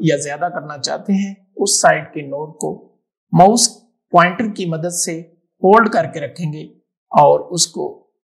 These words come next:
अंदर या बाहर की तरफ खींचेंगे।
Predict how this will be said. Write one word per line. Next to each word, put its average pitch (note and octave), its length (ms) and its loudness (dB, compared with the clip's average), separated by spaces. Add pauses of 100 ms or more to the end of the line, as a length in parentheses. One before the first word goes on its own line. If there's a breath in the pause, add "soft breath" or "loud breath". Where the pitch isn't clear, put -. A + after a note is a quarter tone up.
(100)
अंदर F#3 400 0 (260)
या D3+ 180 2
बाहर D3 320 -2
की E3 180 -10
तरफ C#3+ 380 -6 (680)
खींचेंगे। B2 600 -2